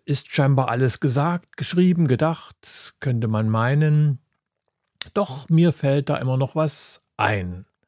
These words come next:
Zum Beispiel eben diese Frage, die dieser Folge ihren Titel gab, die sich viele noch nie gestellt haben, die aber durchaus, ja, von Bedeutung ist.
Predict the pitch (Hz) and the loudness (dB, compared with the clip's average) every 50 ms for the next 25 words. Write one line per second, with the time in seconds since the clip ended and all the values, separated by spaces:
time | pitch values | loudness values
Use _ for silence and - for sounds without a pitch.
0 | _ _ - 190 170 151 165 180 156 - 196 175 160 175 170 175 170 147 156 151 | _ _ 0 2 2 4 2 2 0 0 0 2 4 4 4 4 4 2 2 2
1 | 139 170 - - - 110 101 98 101 104 101 104 98 - _ _ _ _ - - | 0 0 -2 -2 -2 -2 -2 -2 -2 -4 -6 -8 -8 -10 _ _ _ _ -20 -20
2 | - - - - _ _ _ _ _ _ _ _ _ _ _ _ _ _ _ - | -20 -20 -20 -20 _ _ _ _ _ _ _ _ _ _ _ _ _ _ _ 0
3 | 156 143 143 143 143 143 143 139 131 127 113 - - - - - - - _ _ | 2 2 4 4 4 4 4 2 2 0 -2 -4 -6 -10 -12 -14 -20 -20 _ _
4 | - 165 139 123 139 - - - 143 139 123 147 143 131 135 123 - - 247 208 | -2 0 0 2 0 0 0 0 2 2 0 0 0 0 0 -2 -2 -2 -2 0
5 | 196 143 113 101 110 98 98 95 95 92 - _ _ - - _ _ _ _ _ | 0 0 0 -2 -2 -2 -2 -4 -4 -6 -10 _ _ -20 -20 _ _ _ _ _
6 | _ _ _ - - 139 - - 139 - - - - 165 160 175 208 226 220 214 | _ _ _ -8 -8 -6 -4 -4 -4 -4 -6 -8 -6 -4 -2 0 0 0 0 -2
7 | 208 202 - _ _ _ _ _ _ _ - 143 127 117 123 123 131 127 139 113 | -2 -4 -8 _ _ _ _ _ _ _ 0 0 2 2 2 0 2 2 0 -2
8 | - - - - 240 214 - - 107 104 101 101 104 101 104 - - 127 127 131 | -2 -4 -6 -6 -6 -8 -8 -8 -6 -6 -6 -6 -6 -8 -8 -6 -4 -2 0 0
9 | 120 107 151 160 156 - - - 117 117 127 117 - - - _ _ _ _ _ | 0 2 2 0 0 0 -4 -4 -2 -2 -2 -2 -4 -8 -16 _ _ _ _ _
10 | _ _ _ _ _ _ _ _ _ _ _ _ _ _ _ _ _ _ - 196 | _ _ _ _ _ _ _ _ _ _ _ _ _ _ _ _ _ _ -4 -4
11 | - - - - 156 147 123 143 117 143 160 214 - - 147 120 104 92 98 90 | -4 -4 0 2 2 4 4 4 4 2 2 2 2 0 -2 -2 -2 -4 -6 -8
12 | - - - - - | -10 -12 -18 -20 -20